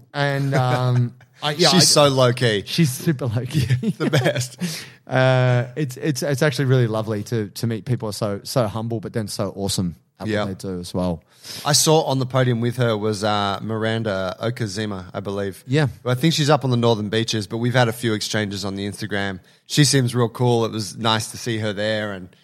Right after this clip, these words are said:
Speaker 2: yeah, she was second place, so she must have had a match against Nikki.
Speaker 1: Mm. It's, uh, it's, it's cool to see so much depth coming through from Australian, uh, women's jiu-jitsu. Now, go to M M A.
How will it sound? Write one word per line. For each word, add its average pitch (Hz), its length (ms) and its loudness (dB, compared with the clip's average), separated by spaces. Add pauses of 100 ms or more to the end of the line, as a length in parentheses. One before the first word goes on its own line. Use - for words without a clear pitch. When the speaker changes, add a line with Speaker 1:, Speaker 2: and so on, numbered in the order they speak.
(140)
Speaker 2:
yeah, 131 160 2
she 120 160 -2
was 113 80 -4
second 107 320 -6
place, 101 340 -4 (460)
so 104 100 -16
she 104 140 -10
must 95 240 -10
have 87 120 -16 (140)
had 101 120 -8
a 92 40 -8
match 95 220 -8
against 95 280 -10
Nikki. 104 340 -8 (200)
Speaker 1:
Mm. 139 220 -2 (580)
It's, 123 240 -12
uh, 110 280 -4
it's, 120 180 -14
it's 127 220 -4
cool 180 300 4
to 135 60 0
see 131 220 -2
so 127 140 -4
much 123 220 -4
depth 120 260 -6
coming 113 240 -2
through 110 380 -2
from 104 540 -4
Australian, 98 640 -2
uh, 101 200 -2
women's 107 260 2
jiu-jitsu. 120 540 -4 (640)
Now, 185 480 2 (380)
go 165 120 8
to 160 140 4
M 156 120 4
M 139 120 4
A. 127 300 0